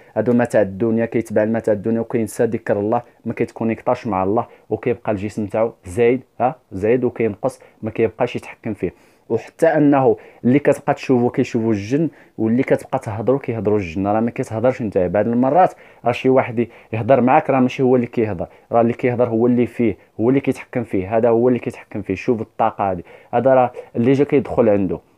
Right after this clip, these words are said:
صافي. فت-، فتنا هذه القضيه. شوفوا هذا، شوفوا العكس، شوفوا العكس نتاع الانسان ل-، المؤمن او الانسان الزهري اللي قال طريق الله. شوف،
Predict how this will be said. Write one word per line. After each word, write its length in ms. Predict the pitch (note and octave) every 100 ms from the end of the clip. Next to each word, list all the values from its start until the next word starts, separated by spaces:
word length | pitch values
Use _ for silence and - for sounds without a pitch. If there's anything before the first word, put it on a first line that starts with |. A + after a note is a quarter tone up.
| _ _ _
صافي. 420 | C3+ C#3 C#3 G2+ -
فت-، 400 | _ _ - - _ _
فتنا 440 | - C#3+ C#3+ B2+
هذه 80 | A#2
القضيه. 420 | A2+ C3 B2+ A2+
شوفوا 360 | - F#3 G3+ E3
هذا، 260 | E3+ D3 -
شوفوا 280 | - F3
العكس، 500 | D3 C3 F3 - -
شوفوا 280 | _ D#3 D3+
العكس 280 | C3 C3 C3+
نتاع 200 | B2+ C3
الانسان 600 | B2+ C#3 B2 - F3 D#3+ - - -
ل-، 140 | B2+ C3+
المؤمن 760 | B2 B2+ D#3 D#3 B2 A2+ F#2+ - _ A#2+
او 120 | B2
الانسان 600 | C#3 B2+ - D#3 E3 D#3+ - G#2
الزهري 520 | G2+ A#2 B2+ C3 D#3+
اللي 300 | A#2+ B2+ C3
قال 160 | B2+
طريق 260 | - C3 B2
الله. 140 | A2
شوف، 400 | G#2+ - B2+ F#2